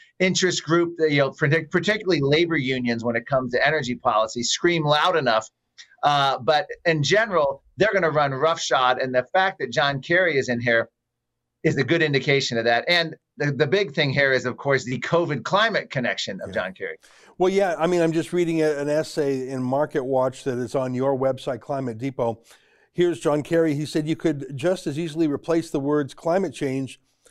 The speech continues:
Speaker 2: with covid nineteen. It is truly the tale of two pandemics, deferred, denied, and distorted,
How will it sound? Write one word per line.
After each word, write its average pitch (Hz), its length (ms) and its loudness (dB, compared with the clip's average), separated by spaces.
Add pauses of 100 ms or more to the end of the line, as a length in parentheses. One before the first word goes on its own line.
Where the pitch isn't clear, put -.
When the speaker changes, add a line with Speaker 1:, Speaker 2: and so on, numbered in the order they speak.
(200)
Speaker 2:
with 156 160 -2
covid 156 260 0
nineteen. 151 540 0
It 147 120 -2
is 135 120 -2
truly 175 340 -2
the 147 120 -2
tale 165 340 -4
of 117 100 -4
two 185 220 -10
pandemics, 151 720 -4
deferred, 151 520 -2 (380)
denied, 143 420 2
and 127 120 -4
distorted, 127 560 0